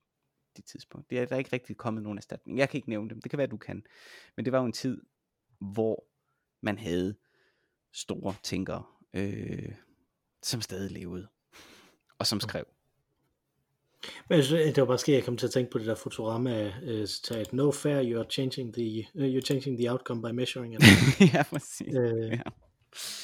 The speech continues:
Speaker 2: der, der. Jeg, jeg vil godt udfordre din, øh, tankegang lidt, øh, her, og det er, øh, med to ting fra filmverdenen.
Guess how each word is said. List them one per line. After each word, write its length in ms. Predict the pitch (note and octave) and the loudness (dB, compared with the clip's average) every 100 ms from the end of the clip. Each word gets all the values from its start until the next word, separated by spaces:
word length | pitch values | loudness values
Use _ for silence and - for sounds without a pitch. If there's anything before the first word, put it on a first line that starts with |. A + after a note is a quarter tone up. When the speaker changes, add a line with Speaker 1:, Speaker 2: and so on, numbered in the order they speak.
| C#3 | -6
Speaker 2:
der, 100 | A#2+ | -6
der. 120 | A#2 - - - - | -8 -10 -18 -10 4
Jeg, 200 | D#3 F3 | 6 8
jeg 80 | |
vil 80 | D3+ | 8
godt 120 | F3 | 10
udfordre 480 | E3 F3 E3 D#3+ C3+ | 10 10 10 8 8
din, 280 | B2+ C3 B2+ | 6 4 6
øh, 260 | B2 A#2 A#2+ | 4 4 2
tankegang 580 | - C#3 C#3+ C#3 C3 B2+ | 2 0 2 0 0 2
lidt, 200 | D3 - - - | 2 2 -8 -6
øh, 380 | D3 B2+ A#2 A2+ | -2 0 2 0
her, 260 | A2 B2+ B2 - | -2 -2 -4 -6
og 160 | B2+ - | -10 0
det 200 | C3 A#2+ | 2 4
er, 160 | A2+ A2 | 2 0
øh, 280 | A2 A2+ - | -2 -2 -2
med 220 | B2 A2+ | -2 -2
to 240 | - F#3 F3+ - - | 0 0 0 -6 -4
ting 200 | D3 - | -2 -2
fra 80 | |
filmverdenen. 600 | C#3+ G3 C#3 B2 A#2 B2+ | -2 0 0 0 -2 -8